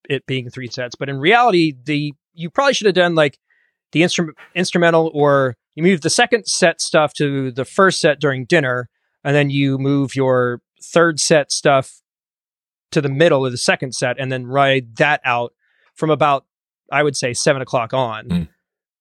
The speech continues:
Speaker 1: But they didn't do that.
Speaker 2: They didn't do that.
Speaker 1: And it's a shame, because from a musician standpoint, they were all fantastic
Speaker 2: Hmm.
Speaker 1: players. The, the bass player was playing it upright for the,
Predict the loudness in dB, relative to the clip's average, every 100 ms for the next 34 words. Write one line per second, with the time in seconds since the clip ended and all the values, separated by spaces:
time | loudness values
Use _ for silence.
0 | _ -2 2 2 2 2 0 -2 -6 -4
1 | -2 -4 -6 -10 _ _ _ _ _ _
2 | _ _ _ -4 0 0 0 0 0 -4
3 | -14 _ _ _ 0 0 0 _ _ _
4 | _ _ _ _ _ -4 0 2 2 0
5 | 0 0 0 0 -2 -2 -2 -2 -2 -4
6 | _ _ _ _ -6 0 2 2 2 4
7 | 4 2 0 -4 -4 -4 -4 -4 -8 -16
8 | _ -6 -6 -8 -2 0 2 0 -8 -10
9 | -10 -12 -16 -10 -4 0 -2 0 0 2
10 | 0 -2 _ _ _ -8 0 2 4 2
11 | 4 2 2 -2 -4